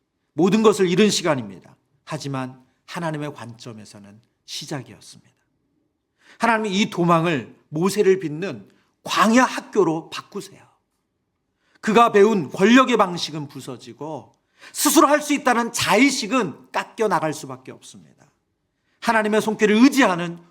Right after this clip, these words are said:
순종의 자세를 이 광야에서 배웁니다. 하나님은 실패의 자리에서 우리를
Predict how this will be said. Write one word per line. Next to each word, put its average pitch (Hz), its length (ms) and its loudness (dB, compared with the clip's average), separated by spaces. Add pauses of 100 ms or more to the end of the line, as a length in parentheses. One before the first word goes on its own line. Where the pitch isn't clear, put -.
순종의 254 540 -6
자세를 123 500 -14 (280)
이 131 160 -14
광야에서 120 560 -14
배웁니다. - 520 -20 (960)
하나님은 175 720 0
실패의 202 520 2
자리에서 123 680 -12 (500)
우리를 139 500 -6